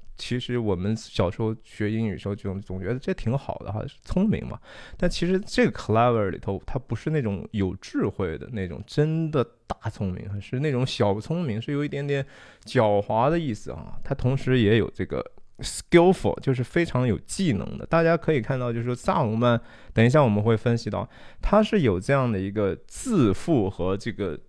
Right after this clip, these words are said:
对 mastery 的一个欲念，就是他对知识、对，对这个结果是有一个强烈追求的。大家注意到我说的哈，对知识的追求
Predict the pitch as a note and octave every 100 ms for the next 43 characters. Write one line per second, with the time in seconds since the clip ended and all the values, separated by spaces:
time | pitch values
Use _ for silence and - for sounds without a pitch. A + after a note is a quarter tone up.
0 | - - - - - - E3 B2 - -
1 | - - B2+ D#3 F3 G3 - - A#2 G2
2 | F2+ F2+ F2 - G2+ F2 - _ _ _
3 | - G3+ C#3 C#2+ D#2+ - C#3 D3 E3+ -
4 | - F3+ G3 C#3 - _ - B2+ - F3+
5 | G3+ G3 F3+ C#3 E3 D3+ A#2+ - D#3+ D#3
6 | D3 B2+ A#2+ - - - - A2 E3 C3
7 | D2 - _ _ - - C3+ G#2+ F2+ F#2+
8 | G#2+ - F#2+ G2 A#2+ F#2+ G2+ G2 - D2
9 | B1 - A2 A2 - A2 G#2+ G#2 F#2+ -
10 | G2+ F2+ - - C3+ A2 - C#3+ D#3 D3
11 | C3 E2 F#2 D2 -